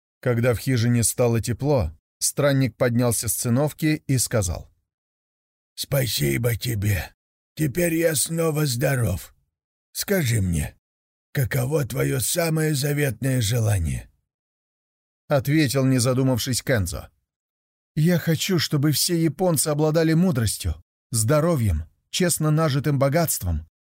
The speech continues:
Speaker 1: храбростью, знанием и весельем». Услышав такие слова, странник сказал:
Speaker 2: «Эти людские блага хранятся в ларце на вершине Золотой горы.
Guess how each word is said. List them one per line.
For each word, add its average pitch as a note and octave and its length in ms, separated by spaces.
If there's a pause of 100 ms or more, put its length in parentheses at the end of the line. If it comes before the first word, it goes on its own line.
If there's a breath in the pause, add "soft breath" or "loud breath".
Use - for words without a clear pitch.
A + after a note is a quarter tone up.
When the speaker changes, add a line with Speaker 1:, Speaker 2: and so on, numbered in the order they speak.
Speaker 1:
храбростью, C3+ 760 (280)
знанием E3 720 (100)
и F3 100
весельем». G2 680 (1080)
Услышав C3 540
такие A#2+ 300
слова, B2+ 480 (200)
странник B2 580
сказал: F#2 520 (880)
Speaker 2:
«Эти B2+ 320
людские B2+ 640
блага A#2+ 600
хранятся A#2 760
в B2+ 60
ларце B2 540
на B2+ 80
вершине C3 640
Золотой B2 600
горы. C3 580